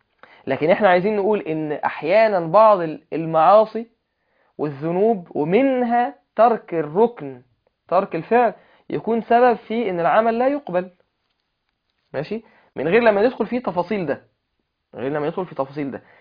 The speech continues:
لكن الفكرة بس عايزة تبقى واضحة حتى في دماغك وإنت بتدعو. واحد قال لك: "لا، أنا هصوم بس مش هصلي". أنت تكلمه عن المعنى ده، قول له إن دي أركان، دي مبنية على بعض.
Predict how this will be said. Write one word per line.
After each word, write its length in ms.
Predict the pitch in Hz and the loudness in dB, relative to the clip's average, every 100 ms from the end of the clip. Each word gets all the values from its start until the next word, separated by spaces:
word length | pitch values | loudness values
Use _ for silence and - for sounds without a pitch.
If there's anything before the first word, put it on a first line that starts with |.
| - | -8
لكن 240 | - 143 | -6 -2
الفكرة 360 | 151 151 240 214 220 | -2 0 2 4 4
بس 200 | - - - - | 2 -4 -14 -2
عايزة 320 | 151 196 208 | 2 2 2
تبقى 220 | 190 160 | 2 4
واضحة 220 | 196 - | 4 2
حتى 300 | 214 226 214 | -2 0 -2
في 100 | 196 | -4
دماغك 420 | 170 202 226 226 | 0 2 2 0
وإنت 420 | 175 214 208 233 254 _ _ _ | 0 -2 0 -2 -2 _ _ _
بتدعو. 520 | - - 180 156 143 - _ _ _ _ _ _ _ _ _ _ _ _ _ - - - | -4 2 2 2 -2 -6 _ _ _ _ _ _ _ _ _ _ _ _ _ -20 -14 -2
واحد 540 | 151 165 190 175 165 | 2 2 0 -6 -6
قال 160 | 147 156 | -4 -4
لك: 140 | 151 | -2
"لا، 100 | 160 | -4
أنا 160 | 147 127 | -4 -6
هصوم 200 | 151 147 | -8 -8
بس 200 | 143 123 | -8 -10
مش 140 | 120 | -12
هصلي". 360 | 123 123 120 123 _ _ _ _ _ _ _ 139 | -8 -8 -8 -18 _ _ _ _ _ _ _ -14
أنت 240 | 151 143 _ _ | -10 -10 _ _
تكلمه 500 | - - 120 165 220 | -18 -10 -6 -2 0
عن 80 | 190 | -2
المعنى 380 | 160 190 214 170 | 0 0 0 0
ده، 180 | 208 - _ _ _ _ _ _ | -6 -8 _ _ _ _ _ _
قول 100 | 151 180 | -10 -8
له 40 | |
إن 180 | 165 131 | -8 -6
دي 140 | 147 | -4
أركان، 460 | 160 151 180 190 113 | -4 -4 -4 -4 -6
دي 100 | 123 | -10
مبنية 360 | 123 139 190 | -10 -8 -4
على 200 | 170 127 | -2 -2
بعض. 440 | 147 196 - _ | -2 -2 -4 _